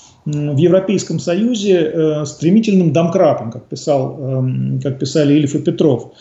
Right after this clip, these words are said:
Эм, думаю, что вот та ситуация, которую, которая сложилась в отношениях вокруг Атланти-, Атлантики,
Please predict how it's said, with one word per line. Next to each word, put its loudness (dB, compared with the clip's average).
Эм, 2
думаю, -2
что 0
вот -4
та 0
ситуация, -2
которую, -2
которая 0
сложилась 0
в -12
отношениях -2
вокруг 0
Атланти-, -4
Атлантики, -2